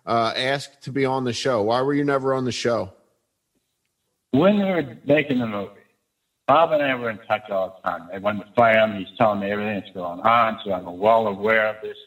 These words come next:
Speaker 2: stuff. And, and I said, "I, you know, this is really gonna be a big hit, and they really, they just don't have any idea." And he says, "Nope, I can't explain it to him either. It's an inexplicable thing that happens with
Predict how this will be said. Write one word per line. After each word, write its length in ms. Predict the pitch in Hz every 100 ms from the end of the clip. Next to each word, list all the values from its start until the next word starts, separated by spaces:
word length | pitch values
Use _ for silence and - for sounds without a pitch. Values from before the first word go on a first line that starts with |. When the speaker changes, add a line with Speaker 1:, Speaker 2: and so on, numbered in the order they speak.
| -
Speaker 2:
stuff. 260 | 110 110 -
And, 140 | 90 _ _ _ _ -
and 100 | 104
I 100 | 98
said, 160 | 113 104
"I, 340 | 110 127 127 -
you 140 | 123
know, 160 | 120 123
this 100 | 120
is 200 | 101 107
really 200 | 127 120
gonna 220 | 113 95
be 140 | 85
a 40 | 80 -
big 220 | 107 101
hit, 220 | - 101
and 120 | - 85
they 80 |
really, 300 | 95 98 98 92 - - - -
they 100 | -
just 220 | - -
don't 240 | - 98 -
have 220 | 95 90
any 120 | 98
idea." 520 | 98 92 92 92 82 - _ _ _ _ -
And 140 | 104
he 80 | 95
says, 120 | 92 82
"Nope, 420 | 104 113 - - _ _ _ _ _ _ _ _
I 100 | - 101
can't 260 | 131 120
explain 320 | 104 - 113
it 200 | 101 - -
to 120 | 90
him 140 | 87
either. 240 | 92 90 - _ _ _ - _ -
It's 120 | -
an 120 | 113
inexplicable 840 | 156 143 127 - - 123 120 101 98
thing 240 | 120 110
that 120 | 98 -
happens 380 | 107 107 95 -
with 120 | 92